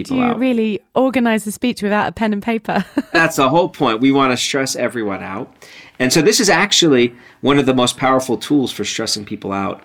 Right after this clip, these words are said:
Speaker 1: in the lab in a relatively humane way. So we do that, and then we tell half of the people, "Hey, we want you to try to work through your anxiety right now. Try to think, why are you feeling this way?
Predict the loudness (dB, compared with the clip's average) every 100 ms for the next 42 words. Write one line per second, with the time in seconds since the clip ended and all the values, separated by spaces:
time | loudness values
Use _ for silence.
0 | -6 -4 -2 -4 -6 -8 -6 -2 0 2
1 | 2 2 0 -2 -2 -6 -4 -6 -4 -6
2 | -10 -10 -12 -18 -20 -20 -20 -20 -2 2
3 | 2 2 2 2 2 2 2 2 0 0
4 | 0 -2 0 -2 -4 -4 -4 -4 -6 -6
5 | _ _ -4 2 4 4 0 -2 -4 0
6 | 0 2 0 -2 -4 -2 0 0 -2 -4
7 | -2 -2 -4 -6 -6 -6 -8 _ -2 2
8 | 2 0 -6 _ _ -6 -4 0 0 2
9 | 0 0 -2 -2 -4 -2 0 2 2 0
10 | -2